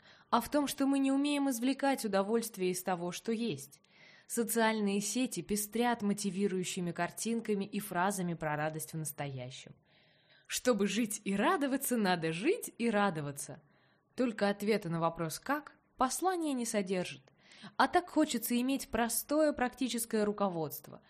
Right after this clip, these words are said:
Хочется? Пожалуйста, я делюсь секретом. Получение удовольствия — это не столько результат стечения обстоятельств,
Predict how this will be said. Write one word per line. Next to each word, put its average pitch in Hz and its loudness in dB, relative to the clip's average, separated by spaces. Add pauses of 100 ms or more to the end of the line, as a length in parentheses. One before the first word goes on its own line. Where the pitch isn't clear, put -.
(440)
Хочется? 294 0 (480)
Пожалуйста, 175 0
я 208 2
делюсь 170 -2
секретом. 139 -6 (560)
Получение 285 2
удовольствия — 254 2
это 190 -2
не 226 0
столько 285 0
результат 240 0
стечения 226 0
обстоятельств, 185 -6